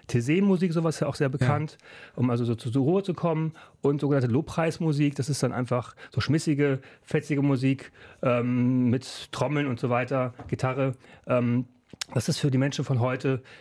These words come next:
Speaker 1: zugänglicher als andere Musikarten,
Speaker 2: Ja,
Speaker 1: die
Speaker 2: klar, ja.
Speaker 1: eben auch nicht jeden ansprechen.
Speaker 2: Ja, wenn man so Popmusik gewohnt ist, hier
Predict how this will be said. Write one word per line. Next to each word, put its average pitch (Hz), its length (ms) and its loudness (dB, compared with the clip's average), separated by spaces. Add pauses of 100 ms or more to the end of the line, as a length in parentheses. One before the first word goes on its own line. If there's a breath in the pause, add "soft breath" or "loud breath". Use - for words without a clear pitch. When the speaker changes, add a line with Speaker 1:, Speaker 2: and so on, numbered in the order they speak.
Speaker 1:
zugänglicher 139 600 2
als - 480 -4 (580 loud breath)
andere 139 480 -2 (320 loud breath)
Musikarten, 135 580 0
Speaker 2:
Ja, 117 80 2
Speaker 1:
die 131 120 2
Speaker 2:
klar, 107 200 -2 (180)
ja. 101 140 0 (140)
Speaker 1:
eben 131 160 2
auch 127 80 0
nicht 123 120 -2
jeden 131 140 2
ansprechen. 113 400 -2
Speaker 2:
Ja, 101 60 4
wenn 107 100 0
man 104 100 -2
so 98 120 -4
Popmusik 135 500 -2
gewohnt 120 320 -2
ist, 123 160 -4
hier 117 320 2